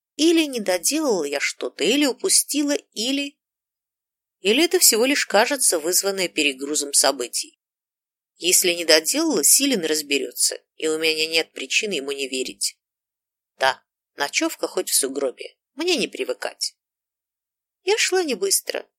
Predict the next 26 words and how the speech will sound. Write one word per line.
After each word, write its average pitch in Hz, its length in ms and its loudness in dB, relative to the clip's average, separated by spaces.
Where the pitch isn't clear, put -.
с - 120 -2
передышками 220 680 0
и 156 60 -6
перекусами. - 800 -2
На 254 140 4
каждой 180 360 4
остановке 202 580 2
изучая 170 420 2
себя 208 360 2
и 320 200 -2
проверяя, 165 640 -2
сколько 185 480 2
сил 339 400 4
и 381 100 0
не 302 100 0
пора 156 280 2
ли 156 100 0
отдохнуть. 127 760 -6
Но 440 160 6
силы 392 320 6
не 302 120 -4
кончались 277 680 0
и 143 40 -4
усталостью 214 600 0
не 196 100 -6
накрывало. 123 600 -4